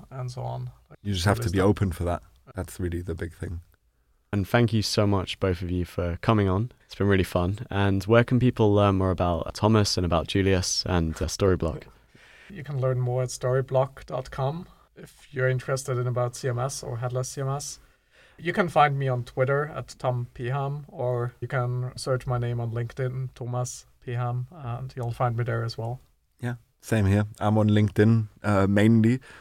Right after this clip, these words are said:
Speaker 2: so Julius Hemingway. And as for Storyblock, I think we've got a really exciting website for people to, to dig into with so much information, not just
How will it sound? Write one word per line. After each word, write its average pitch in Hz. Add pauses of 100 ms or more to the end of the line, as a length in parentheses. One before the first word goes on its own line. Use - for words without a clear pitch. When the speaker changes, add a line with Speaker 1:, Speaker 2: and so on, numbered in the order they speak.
(140)
Speaker 2:
so 98
Julius 98
Hemingway. 101 (200)
And 90 (240)
as 95
for -
Storyblock, 92
I 90
think 87
we've 87
got -
a 90
really 90
exciting 85
website 87 (120)
for 90
people 85
to, 87 (420)
to 92
dig 87
into 90
with 85 (140)
so -
much 113
information, 98
not 90
just 90